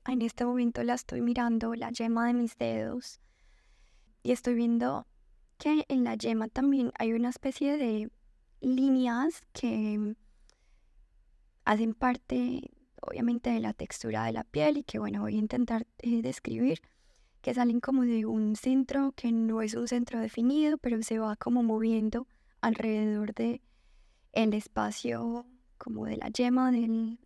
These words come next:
de los dedos, como en, en forma como de espiral, circular, pero no es una espiral tan, como tan ceñida a la misma forma de espiral, sino que se va como abriendo y va,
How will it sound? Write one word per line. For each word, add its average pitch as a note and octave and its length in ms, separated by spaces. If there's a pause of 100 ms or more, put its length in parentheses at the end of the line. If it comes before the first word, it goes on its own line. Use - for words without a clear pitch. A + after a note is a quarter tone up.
de A#3+ 180
los A3+ 220
dedos, C#4 400
como A3+ 240
en, G#3 460 (640)
en G#3+ 160
forma G#3+ 840
como A3+ 220
de G#3 80
espiral, G3+ 560 (100)
circular, A3+ 540
pero G3+ 220
no G3+ 80
es G3 160
una G#3+ 120
espiral A3 540 (1400)
tan, A#3+ 1120
como A3 220
tan G#3+ 240
ceñida G#3+ 460
a A#3 40
la A3 120
misma G#3 320
forma A#3 300
de G#3+ 60
espiral, A#3 420
sino G#3+ 200
que G3+ 140
se A3+ 140
va G#3 100
como G#3+ 260
abriendo C4 640
y A#3+ 80
va, A3 240